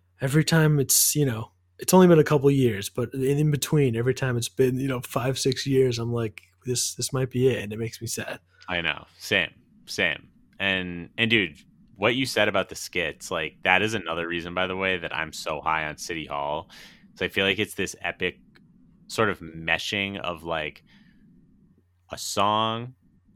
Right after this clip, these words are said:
Speaker 2: with their storytelling abilities and creating, like, a fictional land, but then also sort of involving skits in it. It's just brilliant. Brilliant.
Speaker 1: Also another great M connection.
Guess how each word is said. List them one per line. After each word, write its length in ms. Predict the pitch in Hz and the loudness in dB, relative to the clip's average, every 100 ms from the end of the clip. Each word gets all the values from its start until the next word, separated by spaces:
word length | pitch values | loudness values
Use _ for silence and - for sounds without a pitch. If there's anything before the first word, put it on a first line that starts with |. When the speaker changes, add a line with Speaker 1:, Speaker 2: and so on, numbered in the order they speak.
| - | -20
Speaker 2:
with 260 | 82 101 104 _ - | -6 -4 -4 _ -6
their 140 | 98 82 | -4 -4
storytelling 720 | - 95 101 107 - 113 110 | -4 -4 -2 -2 -4 -6 -6
abilities 580 | 110 113 110 110 110 101 | -4 -2 -2 -2 -4 -6
and 120 | 90 | -8
creating, 360 | - 85 87 | -6 -6 -6
like, 180 | 87 80 | -8 -10
a 40 | 80 | -10
fictional 500 | 92 87 - 90 85 | -8 -8 -8 -8 -6
land, 340 | 82 85 90 | -6 -6 -6
but 120 | 87 | -8
then 140 | 90 80 | -8 -6
also 380 | 82 82 87 | -8 -6 -6
sort 240 | 82 92 82 | -6 -6 -8
of 100 | 78 | -8
involving 640 | 78 76 76 78 78 78 | -12 -6 -2 -2 -4 -8
skits 480 | 71 - - 78 - | -10 -12 -8 -10 -8
in 100 | 95 | -6
it. 200 | 107 113 - _ - _ _ _ _ | -6 -6 -12 _ -20 _ _ _ _
It's 240 | - 90 - | -12 -12 -10
just 680 | - 90 - - - - - - _ _ | -6 -6 -8 -14 -18 -20 -20 -20 _ _
brilliant. 420 | - 78 69 50 - _ _ - | -8 -8 -8 -12 -18 _ _ -6
Brilliant. 340 | 87 78 - - _ _ _ _ _ _ _ _ _ _ _ _ _ _ _ _ _ _ _ _ _ - | -4 -4 -10 -16 _ _ _ _ _ _ _ _ _ _ _ _ _ _ _ _ _ _ _ _ _ -2
Speaker 1:
Also 320 | 170 202 277 | 0 2 4
another 260 | 226 202 185 | 6 8 8
great 260 | 165 165 | 8 6
M 200 | 160 180 | 6 4
connection. 480 | 165 123 - - - | 2 -4 -6 -8 -10